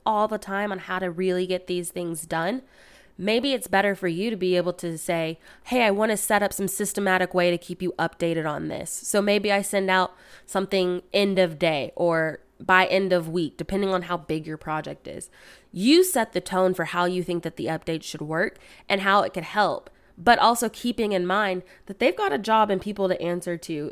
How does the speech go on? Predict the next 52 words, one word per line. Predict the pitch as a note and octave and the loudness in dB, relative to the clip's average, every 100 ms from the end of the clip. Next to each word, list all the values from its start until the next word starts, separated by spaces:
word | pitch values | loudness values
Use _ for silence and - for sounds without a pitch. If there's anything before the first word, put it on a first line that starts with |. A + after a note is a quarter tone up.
| - | -8
as | D#3+ D3+ | -10 -6
well. | D#3 D3 - - - _ _ _ _ _ _ _ _ _ _ _ _ _ _ - | -4 -4 -6 -12 -16 _ _ _ _ _ _ _ _ _ _ _ _ _ _ -2
Setting | B3 A#3+ C#4 | 2 4 4
it | B3 | 2
up | A3+ - | 0 -2
from | A3+ | -6
the | |
beginning, | F#3+ F3 F#3+ G#3 A#3+ | -6 -4 -2 -2 -4
if | F#3 | -6
you're | F#3 F#3 | -6 -6
actually | A3 - G3+ - | -6 -6 -8 -4
given | G3+ G#3 | -2 -2
a | A#3+ | -4
project, | - B3 B3+ C4+ B3+ - _ - - | -2 -2 0 -2 -4 -8 _ -20 -6
saying | - B3 | 0 0
like, | A3 G#3 | 0 -4
"Hey, | - C4+ G#3+ - | -4 -2 -2 -2
I'm | A3+ | 0
gonna | D#4 A#3 | 2 2
run | F#3 G3+ | 2 2
with | A#3 A#3+ | 0 -2
this | A#3 - | -4 -4
for | G3 | -2
my | F3+ E3+ | -2 -2
own | F#3+ G3 G#3+ | 0 0 0
little | G3+ | -2
time. | G3+ - G3+ A3 - - - | -2 -4 -4 -4 -8 -18 -10
When's | G#3+ F4 D#4 | 0 2 4
a | |
good | C#4 C4 | 2 -2
time | - G#3 A3 | -2 -2 -2
for | G#3+ | -2
me | |
to | G3+ | -2
check | F3+ - G3 G3 | -2 -2 -2 0
in | G3 | 0
and | G3 - | 2 2
update | F#3+ - F3 - | 0 2 -4 -2
you | D#3+ | -6
on | E3 E3+ | -6 -8
this?" | F3+ - - - - - | -10 -10 -14 -20 -2 6
That | D4+ | 6
way | D4+ | 6
you | A#3+ C4+ | 4 2
guys | A#3+ F#3+ - | 2 0 -6
collaborate | - G3 G#3 A3 G#3+ G#3+ - | -6 2 4 4 2 -2 -2
and | F3+ | -2
have | F#3 F3+ | -2 -2
a | |
conversation | F#3 F3+ E3+ G3 G3+ G3 | -4 -4 -4 -4 -4 -4
about | F3 E3+ E3+ | -2 -2 -4
it, | F3 | -8